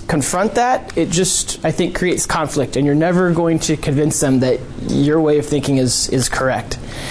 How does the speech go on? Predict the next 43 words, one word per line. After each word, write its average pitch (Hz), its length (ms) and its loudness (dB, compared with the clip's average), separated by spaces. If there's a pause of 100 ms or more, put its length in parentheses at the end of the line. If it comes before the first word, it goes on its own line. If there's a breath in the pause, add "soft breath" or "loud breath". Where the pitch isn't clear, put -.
(420 loud breath)
I 151 100 0
think 180 280 0 (280)
with 175 180 2
delusions, 185 600 4
I, 156 280 2
I 147 140 2
take 165 220 -2
the 151 60 0
same 147 220 2
approach. 110 400 0
You 147 60 2
don't 175 180 2
have 175 320 -2
to 156 220 2
agree 156 440 2
to 170 80 0
feed 151 300 0
into 175 300 2
it. 233 180 2 (640 loud breath)
If 131 80 0
someone 170 300 0
says, 160 640 2 (1000 loud breath)
"There 175 80 2
was 175 140 2
a - 80 0
cat 196 300 -2
in 208 100 4
my 214 100 4
room 214 260 4
this 220 160 2
morning," 226 340 4
and 190 300 0
you 151 100 4
know 180 300 4
there's 180 180 2
no 180 120 2
way 185 180 2
that's 175 220 0
possible, 190 440 0
you 156 120 4
say, 175 200 2
"Wow, 202 340 4
well, 185 160 4